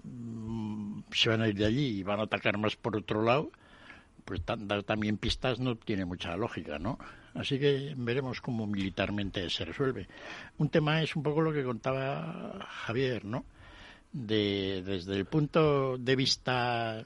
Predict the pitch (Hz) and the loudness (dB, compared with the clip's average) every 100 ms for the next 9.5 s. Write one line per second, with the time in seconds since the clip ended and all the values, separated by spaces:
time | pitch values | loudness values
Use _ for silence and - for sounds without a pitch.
0 | - - 147 127 117 123 120 131 131 120 | -12 -12 -8 -4 6 6 8 8 8 8
1 | 117 - - - 104 104 104 120 - - | 6 2 -8 -6 -4 -4 -6 -10 -14 -20
2 | - - 98 135 135 101 101 - - - | -8 -6 -2 0 2 2 0 -4 -14 -18
3 | _ _ - - - - - _ _ _ | _ _ -20 -20 -20 -20 -20 _ _ _
4 | _ - 98 101 - 117 113 107 117 113 | _ -6 -4 -4 -6 0 2 8 8 8
5 | 95 82 80 - 85 - 107 - 80 - | 0 0 -2 -6 -8 -4 -2 -2 -10 -10
6 | 82 - - - 117 - 113 - 147 - | -10 -10 -8 0 2 6 4 4 -2 -4
7 | 92 107 - 98 101 107 98 104 107 - | -4 -6 -6 -4 0 0 0 0 0 -2
8 | 95 117 87 98 98 87 82 - 90 92 | -2 -4 -4 -4 -4 -4 -6 -4 -4 -4
9 | 82 85 78 67 - | -4 -4 -4 -6 -12